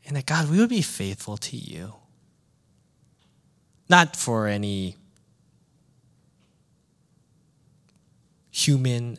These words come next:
ambition or intent, but, Lord, simply because what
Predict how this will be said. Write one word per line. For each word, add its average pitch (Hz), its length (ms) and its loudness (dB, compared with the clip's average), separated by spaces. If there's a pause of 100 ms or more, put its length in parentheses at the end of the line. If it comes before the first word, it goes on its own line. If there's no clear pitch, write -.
ambition 107 760 -2 (1900)
or 104 140 -6
intent, 95 680 -8 (480)
but, 92 120 -6
Lord, 98 420 -6 (360)
simply 127 520 2
because - 420 -6
what 117 200 0